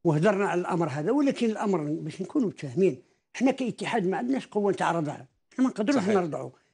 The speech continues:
Speaker 1: الردع راه عند وزارة التجارة.
Speaker 2: والداخلية.
Speaker 1: وزارة التجارة هي اللي تتدخل. احنا تطلب منا وزارة التجارة طلب نأدوه، قال: "وين راه الحاجة الفلانية؟" أنا نقول لك، أنا صراحة،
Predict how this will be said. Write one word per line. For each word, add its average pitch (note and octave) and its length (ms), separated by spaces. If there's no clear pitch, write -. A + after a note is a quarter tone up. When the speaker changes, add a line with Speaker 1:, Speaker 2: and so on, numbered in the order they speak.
Speaker 1:
الردع A#3 400
راه A3 60
عند F#3+ 220
وزارة F#3+ 420
التجارة. D#3 560
Speaker 2:
والداخلية. A#3+ 300
Speaker 1:
وزارة G3 380
التجارة G#3 560
هي G#3+ 200
اللي G#3 140
تتدخل. F3+ 600
احنا C4+ 400
تطلب C4 300
منا B3 280
وزارة A#3 520
التجارة G3 800
طلب A#3 400
نأدوه، F3+ 800
قال: B3 260
"وين B3+ 200
راه A3 240
الحاجة G#3 360
الفلانية؟" C4 640
أنا C#4 220
نقول B3 360
لك، D#3+ 140
أنا F#3 200
صراحة، B3 420